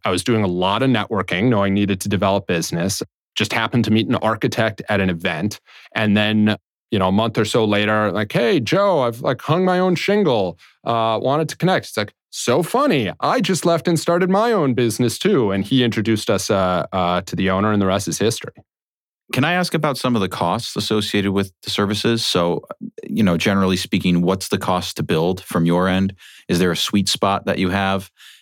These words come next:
Speaker 2: And is there sort of a breakdown or a, a, an additional cost as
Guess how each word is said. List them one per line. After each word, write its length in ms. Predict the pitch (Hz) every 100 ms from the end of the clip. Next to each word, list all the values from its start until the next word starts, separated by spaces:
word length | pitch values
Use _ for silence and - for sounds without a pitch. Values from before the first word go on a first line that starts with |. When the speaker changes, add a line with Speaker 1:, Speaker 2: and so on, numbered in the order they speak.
| _
Speaker 2:
And 200 | 92 90
is 140 | 87 85
there 320 | 98 95 95
sort 240 | - 104
of 100 | 95
a 60 | 82
breakdown 680 | 73 95 90 - 98 95 95
or 220 | 92 87
a, 400 | 80 82 82 80 -
a, 80 | 82 78 _ _ _ - - _ _ -
an 80 | 87
additional 480 | 80 87 101 90
cost 400 | - 98 90 -
as 240 | 90 82